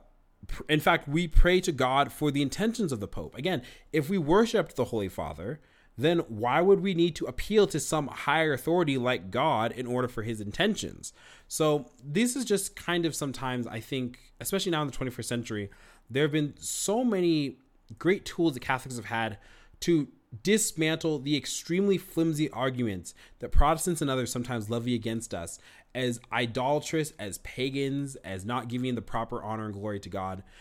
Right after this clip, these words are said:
But, uh, it is up to us as, as Catholics, as good sons and daughters of the church, to really seek out those tools. So again, um, there are plenty of courses. Catholic Answers is a great place for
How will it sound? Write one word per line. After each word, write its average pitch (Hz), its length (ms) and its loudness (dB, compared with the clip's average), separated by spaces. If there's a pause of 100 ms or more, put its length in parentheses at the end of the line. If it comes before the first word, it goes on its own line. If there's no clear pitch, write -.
(200)
But, 135 560 0
uh, 120 340 -2
it 160 160 6
is 165 140 6
up 160 200 -2
to 156 120 -2
us 151 200 -4
as, 110 300 -6
as - 160 -6
Catholics, 160 680 2
as 107 180 -8
good 147 260 0
sons 147 240 2
and 131 80 -2
daughters 127 260 0
of 110 60 -8
the 104 100 -6
church, 113 380 -4 (240)
to 131 100 -4
really 156 220 4
seek 139 260 -2
out 131 160 0
those 113 160 -4
tools. 85 340 -10
So 135 340 0 (420)
again, 143 300 2 (440)
um, 127 340 0 (120)
there 127 340 0
are 151 100 2
plenty 170 440 -2
of 180 100 0
courses. 147 360 0
Catholic 165 420 0
Answers 139 360 0
is 131 120 -2
a 127 40 -2
great 123 280 0
place 131 260 -2
for 113 300 -6